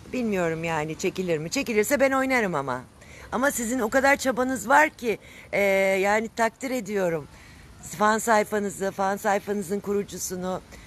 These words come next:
e, ismini unuttum sanma ne olur. Bulamadım şimdi bir anda çünkü okumaya çalışıyorum.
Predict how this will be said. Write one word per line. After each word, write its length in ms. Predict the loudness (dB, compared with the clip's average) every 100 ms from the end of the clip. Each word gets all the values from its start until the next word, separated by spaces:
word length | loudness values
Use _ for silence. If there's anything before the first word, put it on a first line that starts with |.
| -20 -16 -2
e, 260 | 2 2
ismini 320 | 0 -2 -4 -2
unuttum 520 | -2 -4 -2 -2 0
sanma 420 | 0 0 0 -2
ne 60 | 0
olur. 400 | 0 2 0 -2 -8 -20 -10
Bulamadım 440 | 2 2 4 0 -4
şimdi 280 | -4 -2 4
bir 80 |
anda 300 | 4 4 2
çünkü 240 | -2 -2 -2
okumaya 360 | -2 0 2
çalışıyorum. 680 | 2 0 -4 -6 -4 -4 -4